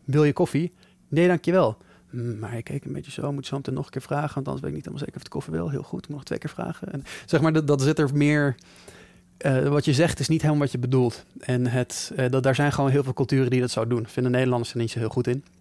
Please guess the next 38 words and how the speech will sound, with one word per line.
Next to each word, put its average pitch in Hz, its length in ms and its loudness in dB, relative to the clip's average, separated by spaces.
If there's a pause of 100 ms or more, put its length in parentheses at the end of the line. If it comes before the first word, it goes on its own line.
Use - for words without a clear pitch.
(540)
Daarom 110 260 -2
vond - 160 -4
ik - 60 -2
dit 147 120 -2
boek 131 180 0
ook 120 120 -2
heel 113 140 0
fijn 113 280 -2
om 120 140 -2
gewoon 113 180 -4
even 113 160 -4
een 117 80 -6
paar 131 320 0 (420)
van 127 200 -2
dat 135 160 0
soort, 120 420 -4 (600)
ehm, 120 540 0 (400)
ja, 123 180 0
variabelen 143 540 2
te 160 80 -4
kunnen 151 220 0
hebben. 147 220 0
Zo 131 120 0
van 117 240 -2
high 120 160 -2
context, 117 300 -6
low 165 180 4
context. 143 480 -2
Maar 120 180 0
ook, 131 300 -2 (340)
ehm, 135 460 -2 (300)
als - 260 -2
je 113 360 2 (120)
feedback 131 500 -2
geeft 131 260 0
op 117 80 -6
mensen, 120 440 -2 (380)
ehm, 113 340 -2